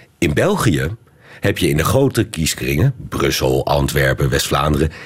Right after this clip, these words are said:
heb je alleen al vijfhonderd handtekeningen per kieskring nodig. Dus dat verhoogt die drempel nogal. En vandaar dat het in Nederland, ja, makkelijker is om, om mee te doen. Maar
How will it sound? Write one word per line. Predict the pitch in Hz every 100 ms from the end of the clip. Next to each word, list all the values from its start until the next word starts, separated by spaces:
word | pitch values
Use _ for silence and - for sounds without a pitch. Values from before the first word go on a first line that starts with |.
| -
heb | 90 107
je | 101
alleen | 76 87 139 190
al | 120 78
vijfhonderd | 69 85 113 110 - 107 98 87
handtekeningen | 90 85 90 90 92 87 -
per | - 85
kieskring | - 151 - 95 82
nodig. | 71 69 -
Dus | 131
dat | 110 135 - - - - - -
verhoogt | - 147 135 170 -
die | 131
drempel | 139 156 107
nogal. | 82 76 76 104
En | 127
vandaar | 127 135 127
dat | 110
het | 107 101
in | 107
Nederland, | 110 104 98 95 - - - - - - -
ja, | - 76 82 -
makkelijker | - 73 104 151 104 - 69
is | 82 78 90 -
om, | - 85 82 78
om | 76
mee | 71 71
te | 71
doen. | 90 139
Maar | 139 117